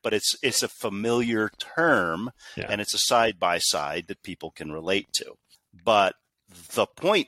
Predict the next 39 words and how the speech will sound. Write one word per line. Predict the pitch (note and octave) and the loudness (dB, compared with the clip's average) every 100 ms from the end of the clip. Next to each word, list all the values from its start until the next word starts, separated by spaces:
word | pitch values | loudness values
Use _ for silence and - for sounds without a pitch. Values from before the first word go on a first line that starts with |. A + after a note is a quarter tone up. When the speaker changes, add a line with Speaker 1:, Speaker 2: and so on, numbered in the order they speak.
| - | -2
Speaker 1:
of | F2+ C#2+ | -6 -6
the | D2+ | -10
thing | - E2+ - - - _ _ _ | -4 -6 -6 -16 -20 _ _ _
is | A2 F2 D2 B1+ E2+ - - - - _ | 0 0 -2 -4 0 0 -2 -10 -20 _
that | G#2+ F#2+ G2 F2+ - _ _ - - - | -10 -2 2 2 0 _ _ -18 -14 -4
we | D#3+ | -4
can't | - D3+ A2+ - | 0 0 0 -4
commit | G#2 G#2 | -8 -8
malpractice | G2+ F#2+ - - C#3 - G2 E2+ F#2 | -4 -4 -4 -2 -2 -4 -8 -6 -4
as | - | -6
communicators | - E2 G2 G#2 - E2 C#2 - - - - - _ | -8 -6 -4 -4 -6 -6 -6 -8 -8 -6 -6 -10 _
Speaker 2:
Yeah, | A#2 G#2 | -6 -4
Speaker 1:
by | - A#2+ | 0 0
Speaker 2:
yeah. | A2 - | 0 -2
Speaker 1:
just | D3 B2+ - - - | 0 0 -2 -8 -12
defeating | - B2 - D#3 F#3 B2+ | -6 -4 -2 -2 -2 -2
the | A2 | -2
purpose | C3+ F3 A3 - - - - - - | -4 -2 -4 -4 0 2 0 -4 -2
of, | A#2+ A2+ A2 C#3+ | 4 4 2 -2
you | |
know, | B2+ | -6
if | G2 | 0
I've | C3 A2 | 0 2
got | D#3 F3+ - | 0 0 -2
this | C3+ - | -2 -2
person | - D#3 D#3+ - | -2 -4 -2 -2
on | A#2 G#2+ | 0 0
the | G2 | -2
table, | - D3 E3+ D#2 F#2 | -2 0 0 -2 -6
when | G#2 | -4
I've | F2+ F#2 | -4 0
got | A#2 A#2 | 0 2
a | |
scalpel | - - A#2+ C#3+ G2 | 2 2 2 2 0
and | |
I | F2+ | 0
say, | - | 0
"Let's | G2+ B2+ - | 0 -2 -2
just, | - E3 | 0 -2